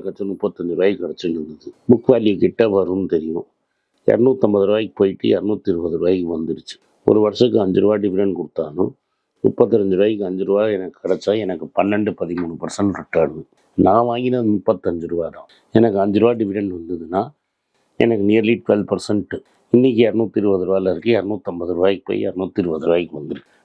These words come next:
அதை நீங்க வாங்கிட்டே, வாங்கிட்டே இருந்தீங்கன்னா இன்னைக்கு நல்ல லாபம். இதே மாதிரி தான் நம்மளுக்கு யாருமே எல்லாரும் ஹெச் டி எஃப் சி பேங்கை பார்க்கும்போது நம்ம இதை பார்த்தோம்.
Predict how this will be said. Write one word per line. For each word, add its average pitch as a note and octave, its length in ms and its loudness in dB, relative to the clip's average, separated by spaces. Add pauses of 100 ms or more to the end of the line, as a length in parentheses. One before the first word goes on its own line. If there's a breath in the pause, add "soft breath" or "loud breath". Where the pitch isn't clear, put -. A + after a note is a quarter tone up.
(120)
அதை C#3 220 2
நீங்க G#2+ 180 0 (100)
வாங்கிட்டே, G2+ 380 0 (180)
வாங்கிட்டே G#2 440 0
இருந்தீங்கன்னா F2 720 -6 (560)
இன்னைக்கு G#2 320 4
நல்ல F#2+ 160 0 (100)
லாபம். - 300 -4 (220)
இதே A#2+ 160 4 (140)
மாதிரி G2 280 0
தான் A2 160 2
நம்மளுக்கு F2 440 -2 (300)
யாருமே A#2+ 380 0 (680)
எல்லாரும் A#2+ 420 0
ஹெச் G2+ 180 -8
டி B2+ 120 2
எஃப் G2 120 -14
சி G2+ 160 -6
பேங்கை G2+ 340 -2
பார்க்கும்போது G2 500 -2
நம்ம G#2 200 -2
இதை E2+ 120 -4 (100)
பார்த்தோம். - 300 -4